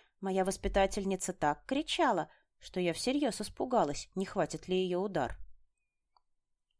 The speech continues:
«Я просто хотела прогуляться и собрать полевых цветов»,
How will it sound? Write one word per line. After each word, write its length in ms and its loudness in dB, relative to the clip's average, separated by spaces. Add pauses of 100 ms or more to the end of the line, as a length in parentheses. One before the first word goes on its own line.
(600)
«Я 320 2
просто 360 0
хотела 420 2
прогуляться 920 0 (320)
и 60 -12
собрать 520 2
полевых 400 2
цветов», 920 0